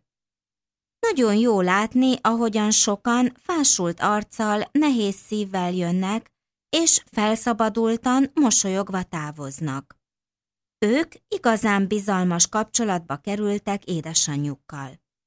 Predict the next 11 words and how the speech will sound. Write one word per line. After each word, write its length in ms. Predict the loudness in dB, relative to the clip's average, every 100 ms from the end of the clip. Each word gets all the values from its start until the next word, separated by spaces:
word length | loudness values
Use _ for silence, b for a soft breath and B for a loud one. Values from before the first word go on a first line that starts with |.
| _ _ _ _ _ _
Mária 440 | -6 -2 0 2 2
szereti, 540 | 2 0 0 0 -2
ha 200 | 0 0 0
őszintén 680 | -2 -2 0 -2 0 -2
beszélünk 640 | -2 -4 -2 -2 -2 -2 -4
hozzá, 540 | -4 -6 -2 -2 -2 b b _
és 280 | 0 4 4
ha 100 | 4
sokat 440 | 2 2 -2 -6
várunk 540 | -6 -6 -4 -4 -4 -4
tőle. 520 | -8 -8 -8 -10 -12